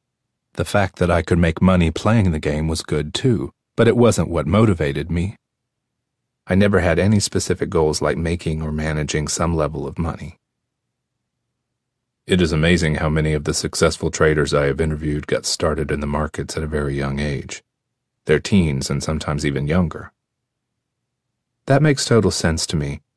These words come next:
because the way people think is very much influenced by what they do early in their lives. Internalized learning is easiest when we are young,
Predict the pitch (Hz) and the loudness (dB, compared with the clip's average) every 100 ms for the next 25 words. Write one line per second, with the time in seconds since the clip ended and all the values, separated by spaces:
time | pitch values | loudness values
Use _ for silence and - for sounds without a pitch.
0 | _ _ _ - - 107 104 117 135 - | _ _ _ -4 0 4 6 6 6 4
1 | 101 92 90 80 82 82 92 90 82 76 | 2 2 0 0 0 2 4 4 2 0
2 | - 82 - 78 78 - 78 76 78 - | -4 -2 0 0 -2 -2 0 0 -2 -2
3 | 80 82 80 90 85 78 76 76 73 76 | -2 -2 0 2 2 2 -2 -2 -4 -2
4 | 78 76 78 - - _ _ _ _ _ | -4 -6 -10 -12 -14 _ _ _ _ _
5 | _ - 98 123 127 113 101 90 90 92 | _ 0 2 4 6 6 6 4 4 4
6 | 85 80 78 78 104 107 - 78 - - | 4 2 0 2 2 2 2 -2 -4 -6
7 | 78 73 73 78 92 78 76 | -2 -2 -2 2 2 0 -4